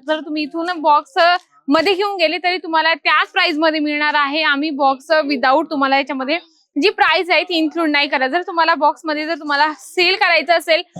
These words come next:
तर अतिउत्तम आहे. बघू शकता, असं तुम्हाला पॅकेजिंग या ठिकाणी मिळत असं हे आहे त्याचं ब्लाऊज पीस, ठीक आहे ना.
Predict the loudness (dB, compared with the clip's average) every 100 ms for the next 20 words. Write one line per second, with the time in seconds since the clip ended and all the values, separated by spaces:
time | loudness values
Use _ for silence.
0 | -2 0 2 2 0 0 2 2 4 2
1 | 2 2 0 -2 -2 2 2 0 -2 -4
2 | -4 -2 -4 -4 -8 -4 -4 -4 -6 -6
3 | -4 -4 -6 -4 -2 0 0 0 0 0
4 | 0 -2 2 2 2 -2 -10 -10 -6 -2
5 | -2